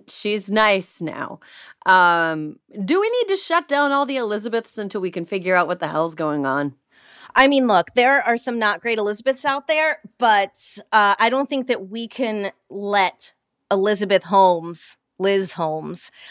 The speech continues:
Speaker 2: uh, represent them all. You know what I mean?
Speaker 1: What if we, what if we split the difference and we were like, "Okay, Elizabeth, you can't go by Liz, but we will let you go by Lizzie, like Lizzie Borden"?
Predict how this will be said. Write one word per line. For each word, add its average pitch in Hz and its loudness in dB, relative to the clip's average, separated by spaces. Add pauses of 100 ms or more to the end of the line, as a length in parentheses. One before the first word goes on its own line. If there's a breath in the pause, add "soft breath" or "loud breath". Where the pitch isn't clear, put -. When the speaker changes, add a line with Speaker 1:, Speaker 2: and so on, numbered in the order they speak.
(160 loud breath)
Speaker 2:
uh, 349 6
represent 269 0
them 202 -6
all. - -12 (300)
You 269 -8
know 311 2
what 285 2
I 277 0
mean? 262 -6 (160 loud breath)
Speaker 1:
What 330 4
if 392 -10
we, 403 -4
what 285 -2
if 370 -10
we 359 -2
split 285 -6
the 254 -6
difference 208 -2
and 196 -6
we 202 -4
were 185 -2
like, 180 -2
"Okay, 226 -2
Elizabeth, 165 -2
you 202 -4
can't 208 0
go 269 4
by 240 4
Liz, 214 0
but 196 -4
we 190 -6
will 240 2
let 277 0
you 240 -8
go 240 -4
by 202 2
Lizzie, 190 -4
like 190 -2
Lizzie 165 -4
Borden"? 165 -2